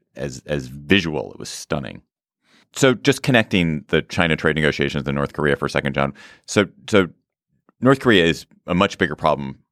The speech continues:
and a much bigger issue for China in many ways than it is for us. So what is China going to do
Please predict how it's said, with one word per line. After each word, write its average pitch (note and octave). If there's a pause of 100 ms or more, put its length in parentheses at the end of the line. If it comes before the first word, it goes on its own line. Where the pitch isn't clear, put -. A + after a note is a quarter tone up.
(140)
and E2
a E2+
much E2+
bigger D2+
issue C#2+
for C#2
China E2+
in C#2
many C#2
ways C2+
than C2+
it C2+
is C2
for E2
us. C#2
So -
what D#2+
is D#2
China D#2
going C#2+
to C#2
do C2+